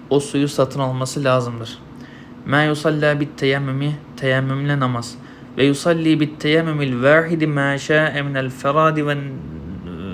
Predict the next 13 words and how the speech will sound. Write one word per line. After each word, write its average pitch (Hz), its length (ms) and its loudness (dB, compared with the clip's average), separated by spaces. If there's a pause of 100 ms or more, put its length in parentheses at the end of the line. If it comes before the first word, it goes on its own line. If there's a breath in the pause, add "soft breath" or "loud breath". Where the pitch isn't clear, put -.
(340)
feraidi 143 520 0
ven 139 160 -4
nevâfili. 131 500 -2 (800 loud breath)
Kişi 151 400 -2
bir 160 240 2
teyemmümle 139 640 0 (260)
istediği 143 500 2
kadar 135 340 2
farz 143 480 0
veya 131 320 2
nafile 135 420 0
namaz 156 340 -4 (500 loud breath)
kılabilir. 139 560 0